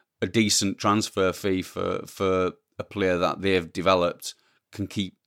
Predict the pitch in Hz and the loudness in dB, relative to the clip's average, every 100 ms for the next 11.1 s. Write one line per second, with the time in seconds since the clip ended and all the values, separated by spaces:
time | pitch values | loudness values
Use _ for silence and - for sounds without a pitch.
0 | _ _ _ 123 117 - 95 - - 101 | _ _ _ 0 0 4 4 2 -2 -4
1 | 82 98 95 90 85 - 90 87 85 _ | -2 0 0 0 -4 -2 0 0 -2 _
2 | _ _ _ - 113 - 90 85 98 113 | _ _ _ -12 -10 -8 -2 4 4 4
3 | - - _ - 90 87 - 92 90 82 | 0 -6 _ -6 -4 -4 -4 -4 -4 -4
4 | 98 87 - 101 104 92 90 - - - | -2 -2 -4 -4 -2 -4 -2 -4 -6 -6
5 | 101 87 90 92 90 87 - 113 110 85 | -6 -4 -2 0 0 -4 -2 2 2 2
6 | 90 101 101 - - - - 95 95 95 | 2 0 -2 -6 -8 -8 -2 2 2 2
7 | - 95 - 101 95 92 90 87 _ - | -2 -8 -2 0 2 0 -2 -4 _ -10
8 | 101 92 90 _ _ - 98 95 95 92 | -4 -4 -6 _ _ -2 0 2 0 0
9 | 92 85 - - - 98 98 - - 95 | -2 -4 -8 -8 -4 -2 -2 -4 -2 -2
10 | 95 90 92 87 98 92 90 - 101 92 | 0 0 -2 -2 -4 -4 -6 -4 -2 -2